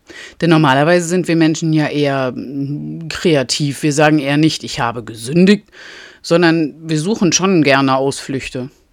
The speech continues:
„Das war eine schwierige Situation“ oder „da kamen viele Faktoren zusammen“ oder mein persönlicher Favorit: „Das ist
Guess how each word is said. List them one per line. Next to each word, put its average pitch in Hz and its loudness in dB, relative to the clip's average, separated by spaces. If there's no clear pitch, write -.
„Das - -4
war - -4
eine 175 6
schwierige 165 2
Situation“ 151 2
oder 127 -4
„da 156 0
kamen 180 6
viele 247 4
Faktoren 170 2
zusammen“ 139 0
oder 165 2
mein 151 6
persönlicher 156 2
Favorit: 143 -4
„Das - -6
ist - -4